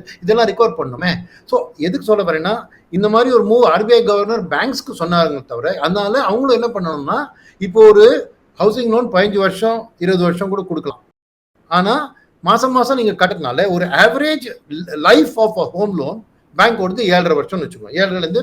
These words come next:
பத்து வருஷம். ஏன்னா இருபது வருஷம் லோனும் மாசம் மாசம் கட்டுறதால சீக்கிரமா அதோட ஆவரேஜ் முடிஞ்சிரும். So அப்படி இருக்கிற பட்சத்துல உங்களுக்கு வந்து நீங்க என்ன பார்க்கணும்னா, பேங்க்ஸ் வந்து அதோட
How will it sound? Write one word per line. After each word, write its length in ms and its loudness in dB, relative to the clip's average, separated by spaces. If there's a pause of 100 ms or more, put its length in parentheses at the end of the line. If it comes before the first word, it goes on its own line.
பத்து 200 -6
வருஷம். 260 -10 (400)
ஏன்னா 140 -2
இருபது 280 4
வருஷம் 280 0
லோனும் 340 2 (240)
மாசம் 260 2
மாசம் 220 -2
கட்டுறதால 420 -2 (280)
சீக்கிரமா 340 0 (360)
அதோட 320 0 (120)
ஆவரேஜ் 280 -2 (120)
முடிஞ்சிரும். 340 -12 (380)
So 140 -4
அப்படி 220 0
இருக்கிற 300 0
பட்சத்துல 600 -2
உங்களுக்கு 360 -4
வந்து 220 -2 (480)
நீங்க 200 -2
என்ன 200 0
பார்க்கணும்னா, 500 0 (260)
பேங்க்ஸ் 360 2
வந்து 180 -4 (360)
அதோட 220 0